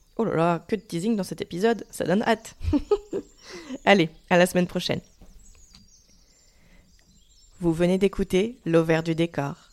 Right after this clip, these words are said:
Si vous avez aimé cet épisode, la meilleure manière de le dire est de poster un avis cinq étoiles sur votre plateforme d'écoute.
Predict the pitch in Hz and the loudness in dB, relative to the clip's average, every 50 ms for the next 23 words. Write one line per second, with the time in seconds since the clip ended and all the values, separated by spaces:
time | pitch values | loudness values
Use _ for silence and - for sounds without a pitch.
0 | _ _ _ _ _ _ _ _ _ _ _ _ _ - - - 160 160 156 160 | _ _ _ _ _ _ _ _ _ _ _ _ _ -14 -10 -8 -4 -2 2 2
1 | 160 151 160 - 185 185 202 208 208 - 208 - 208 202 202 190 175 175 170 196 | 2 2 2 2 4 4 4 4 4 2 0 -2 -2 -2 -2 -2 2 2 2 0
2 | 240 254 302 - _ _ - - 165 156 160 170 196 214 226 220 214 214 208 208 | 0 -6 -10 -20 _ _ -6 -2 2 4 4 6 6 6 4 4 4 4 4 2
3 | 208 196 196 190 190 180 180 175 180 214 247 269 - - - 185 170 165 165 - | 2 2 2 2 0 0 -2 -4 -4 -4 -6 -10 -12 -6 -2 -2 0 0 -2 -2
4 | - - - - 214 202 196 190 185 175 180 180 - - 226 240 - 240 - - | -4 -6 -2 0 0 2 2 2 2 0 -2 -4 -4 -2 -2 -2 -2 -2 -4 0
5 | - 190 220 233 - 233 190 175 - - 156 - 170 165 - - 202 196 190 180 | -2 0 0 0 -2 0 0 0 0 -2 -6 -6 -6 -6 -4 -2 0 0 0 0
6 | 165 165 - - - 160 - - - | -2 -4 -6 -6 -10 -10 -10 -12 -20